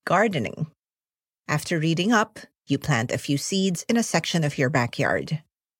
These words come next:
You water and fertilize the garden as often as you need to, but your plants aren't thriving, and you quickly realize why. Other people have planted their own seeds in the garden,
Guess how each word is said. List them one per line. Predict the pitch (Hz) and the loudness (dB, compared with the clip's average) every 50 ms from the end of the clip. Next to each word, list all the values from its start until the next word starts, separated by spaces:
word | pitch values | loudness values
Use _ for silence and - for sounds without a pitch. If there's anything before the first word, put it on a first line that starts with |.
| _ _ _ _ _ _ _ | _ _ _ _ _ _ _
You | 240 254 269 | 2 2 2
water | 220 190 165 151 160 175 165 - 185 180 180 | 2 2 4 6 6 6 6 4 4 4 4
and | 151 165 160 | 4 2 0
fertilize | - - - 139 143 - - 175 180 170 170 170 160 - | -2 2 2 2 2 2 0 0 2 4 4 2 2 0
the | - 175 | -2 0
garden | 165 175 170 170 165 175 170 175 170 - | 4 4 4 4 4 4 2 2 0 0
as | - 180 - - - _ | -2 -2 -2 -4 0 _
often | 165 156 147 - 175 156 131 | 2 2 2 2 0 0 0
as | 120 - - | -2 -4 -4
you | - 120 117 | -4 -2 -2
need | 123 143 170 170 160 - | 0 2 2 2 0 -2
to, | - 131 104 87 - - _ _ _ _ _ _ _ _ _ _ | -4 -4 -4 -4 -6 -10 _ _ _ _ _ _ _ _ _ _
but | 165 156 151 - | -2 -2 -2 -2
your | 143 135 | -4 -4
plants | - - 156 143 147 175 233 269 - - - - | -2 -2 0 0 2 0 0 -2 -4 -8 -8 -4
aren't | - 220 226 247 - - | -2 0 0 0 -4 -2
thriving, | - 170 160 185 240 240 - 151 - - - 143 - _ _ _ _ _ _ _ _ _ _ | 0 2 2 2 2 0 -2 -4 -6 -6 -8 -8 -8 _ _ _ _ _ _ _ _ _ _
and | 262 247 226 233 | 0 0 0 0
you | 247 | -2
quickly | - - - 214 202 208 - 220 208 202 | -4 0 2 2 2 2 2 2 2 2
realize | 196 165 165 139 143 147 147 143 143 143 147 143 143 - - - | 2 2 2 2 4 4 4 4 4 4 4 4 2 0 -2 -2
why. | 135 131 107 76 85 78 - 147 - - _ _ _ _ _ _ _ _ _ _ _ _ _ _ | 0 0 2 0 -2 -2 -4 -8 -10 -14 _ _ _ _ _ _ _ _ _ _ _ _ _ _
Other | - 180 214 247 240 | 0 4 6 6 4
people | - 269 254 - 269 254 | 4 2 2 2 2 4
have | 269 254 233 - - | 4 4 4 2 -4
planted | _ - 139 123 135 156 160 202 202 196 | _ 2 2 4 4 4 4 4 4 4
their | 226 208 - | 4 4 4
own | - 233 254 285 277 | 4 4 4 4 2
seeds | - - - 156 127 123 - - | 0 0 0 0 0 0 0 -2
in | 113 | -2
the | 107 131 | -2 -2
garden, | - 139 127 113 117 110 104 - - | 0 2 2 2 2 2 0 -2 -4